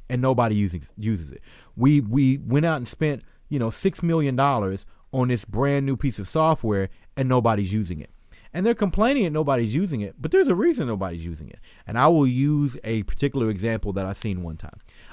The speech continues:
I remember walking into the office one day, and, um, there was a, there was a video camera on my, like a webcam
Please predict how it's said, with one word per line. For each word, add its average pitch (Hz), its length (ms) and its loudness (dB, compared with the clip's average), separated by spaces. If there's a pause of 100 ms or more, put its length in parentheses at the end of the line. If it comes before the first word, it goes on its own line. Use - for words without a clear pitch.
I 143 120 2
remember 185 320 2
walking 139 420 0
into 117 400 -2
the 98 160 -4
office 107 420 -2
one 98 200 -2
day, 92 260 -4 (960)
and, 101 640 0
um, 92 460 -4 (840)
there 127 220 4
was 123 380 2
a, 101 600 -2
there 110 200 -2
was 104 160 -2
a 98 60 -2
video 120 500 2
camera 82 540 -8 (640)
on 117 180 -2
my, 117 80 -2
like 101 240 -6
a 98 60 -2
webcam 98 580 -4